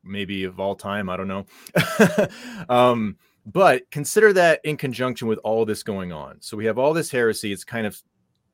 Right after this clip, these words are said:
really spreading like crazy in this area. So this is being suppressed. Now, this is where, uh, Occam comes out of. He's,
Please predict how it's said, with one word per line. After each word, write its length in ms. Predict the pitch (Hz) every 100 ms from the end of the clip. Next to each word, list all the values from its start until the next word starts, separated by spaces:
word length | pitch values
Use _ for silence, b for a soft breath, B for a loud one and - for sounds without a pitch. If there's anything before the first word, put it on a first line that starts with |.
| _ -
really 360 | 107 120 127
spreading 440 | 110 - 123 117 107
like 160 | 95
crazy 540 | - - 107 101 92 85
in 100 | 85
this 200 | 82 -
area. 360 | 113 107 92 71 - _ _ _ _ _ _
So 460 | - 165 131 85 - _ _ _ _ _ _ _ _
this 220 | - 135 151
is 80 |
being 200 | 123 139
suppressed. 600 | 113 110 - 90 - - -
Now, 340 | 117 107 80 _ -
this 200 | 127 127
is 140 | 120
where, 400 | 123 120 104 101 _ _ _ _ _ 107 101 _
uh, 340 | 104 101 90 82 _ _ _ _ -
Occam 460 | 107 - 156 147
comes 280 | - 160 147
out 200 | 156 156
of. 200 | 156 160
He's, 320 | - 113 -